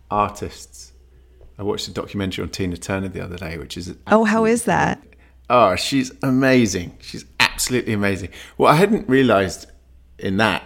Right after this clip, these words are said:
Speaker 1: was that she didn't really start her solo career completely independently till her forties.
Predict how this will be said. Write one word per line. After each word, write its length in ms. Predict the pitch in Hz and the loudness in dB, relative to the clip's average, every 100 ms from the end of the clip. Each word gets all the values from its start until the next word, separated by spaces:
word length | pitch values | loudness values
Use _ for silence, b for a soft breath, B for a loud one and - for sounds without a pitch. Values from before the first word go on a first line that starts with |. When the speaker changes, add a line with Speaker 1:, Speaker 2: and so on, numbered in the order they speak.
| - - | -12 -8
Speaker 1:
was 200 | 95 - | -8 -6
that 180 | 95 - | -8 -4
she 460 | 107 98 95 - B B B B B B _ | -2 0 -2 -6 B B B B B B _
didn't 280 | 127 127 - | 2 4 2
really 720 | 107 117 107 98 92 87 82 _ _ _ _ _ - | 2 4 4 2 0 -6 -12 _ _ _ _ _ -14
start 680 | - - - 113 110 95 - | -10 -8 -2 2 4 2 -2
her 320 | 92 87 87 | -6 -4 -6
solo 460 | - 98 95 90 85 | -8 -6 -4 -4 -6
career 600 | - 90 87 85 80 82 - _ _ _ _ _ | -8 -6 -4 -4 -6 -10 -18 _ _ _ _ _
completely 380 | - 101 98 92 | -10 -8 -6 -6
independently 500 | 90 90 101 80 87 | -8 -6 -6 -6 -10
till 220 | - 90 85 | -10 -8 -6
her 160 | 90 87 | -6 -6
forties. 600 | - 110 110 - - | -4 -2 -4 -8 -14